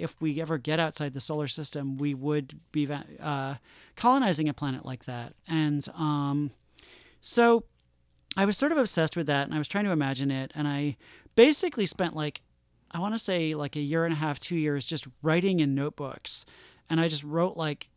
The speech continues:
I filled, like, four or five blank journals with just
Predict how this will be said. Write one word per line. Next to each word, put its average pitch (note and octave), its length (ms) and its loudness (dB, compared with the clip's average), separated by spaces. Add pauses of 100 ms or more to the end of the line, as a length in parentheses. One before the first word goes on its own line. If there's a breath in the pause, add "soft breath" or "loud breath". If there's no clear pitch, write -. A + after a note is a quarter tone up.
(160)
I D3 60 -6
filled, G3 240 -2
like, D3+ 180 -4
four - 760 0
or E3+ 40 -2
five D3 320 -4
blank D3 220 -2
journals C#3 500 -4
with C#3+ 140 -8
just - 300 -8